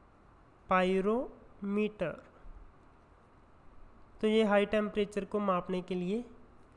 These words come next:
यूज़ किया जाता है, हाई temperature को मापने के लिए। ओके, फिर आता है हमारा, थोड़े से रह गए बस,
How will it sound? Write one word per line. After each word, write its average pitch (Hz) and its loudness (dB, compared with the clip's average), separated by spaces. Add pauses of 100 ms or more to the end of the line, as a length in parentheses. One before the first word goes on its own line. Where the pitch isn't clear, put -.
(260)
यूज़ 196 -2
किया 190 -2
जाता 160 -6
है, 165 -8
हाई 180 0
temperature 170 -6
को - -14
मापने 165 -10
के - -14
लिए। - -16 (840)
ओके, 226 -6 (3750)
फिर 247 6
आता 214 4
है 220 8
हमारा, 185 4
थोड़े 214 2
से 226 0
रह 180 2
गए 190 -2
बस, 208 0